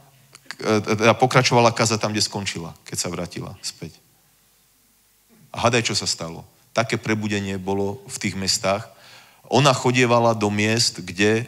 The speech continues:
ľudia, kde kazatelia, kde muži nevedeli preraziť. Bola kazateľka evanjelia mocná, silná v pomazaní v duchu.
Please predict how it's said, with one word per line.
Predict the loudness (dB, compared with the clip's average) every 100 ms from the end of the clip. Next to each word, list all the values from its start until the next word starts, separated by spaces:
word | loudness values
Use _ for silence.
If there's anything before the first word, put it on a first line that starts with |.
| -8
ľudia, | -6 -4 -2 -2
kde | -4 -4
kazatelia, | -2 0 -2 -2 -4
kde | -4
muži | -4 -4 -6
nevedeli | -4 -6 -6
preraziť. | -8 -10 -10 -14 -18 -20 _ _ _ _ _ _ _ _ _ _ _ _ _ _ _ _ _ _ _ _ _ _ _
Bola | 4 4
kazateľka | 4 0 0 -2 -2
evanjelia | -2 -2 -6 -6
mocná, | -4 -2 -2 -2
silná | -2 -2 -6 -10
v | -12
pomazaní | -10 -10 -12 -14
v | -16
duchu. | -18